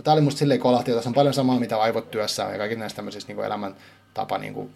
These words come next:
jutuista, kannattaa nukkua sun muuta, kaikkihan sen tietää, mut et sit, että et, et elämä on kuitenkin,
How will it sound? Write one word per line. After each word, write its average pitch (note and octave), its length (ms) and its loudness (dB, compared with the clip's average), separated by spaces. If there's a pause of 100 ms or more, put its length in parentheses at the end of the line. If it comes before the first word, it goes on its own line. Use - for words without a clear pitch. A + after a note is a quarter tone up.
(180)
jutuista, G2+ 320 -6
kannattaa G2+ 320 -6
nukkua - 320 -10
sun G2 120 -10
muuta, A2+ 340 -4
kaikkihan G#2 340 -6
sen G2 120 -16
tietää, A2+ 440 0
mut A#2 140 -6
et - 120 -10
sit, A#2 220 -6
että - 280 -4 (580)
et, G#2+ 140 -8 (160)
et - 140 -10
elämä C3 220 2
on B2+ 100 2
kuitenkin, B2 540 4